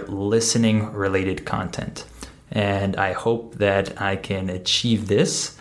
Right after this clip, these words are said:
uh, because I think that this is a really important, uh, a really important area of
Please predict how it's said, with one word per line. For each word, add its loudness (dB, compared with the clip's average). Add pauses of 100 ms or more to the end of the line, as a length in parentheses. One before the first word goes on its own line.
(340)
uh, 2
because 2
I 4
think 0
that 2
this 2
is 4
a 0
really 2
important, 2 (580)
uh, -4
a -4
really 4
important 2
area 4
of -6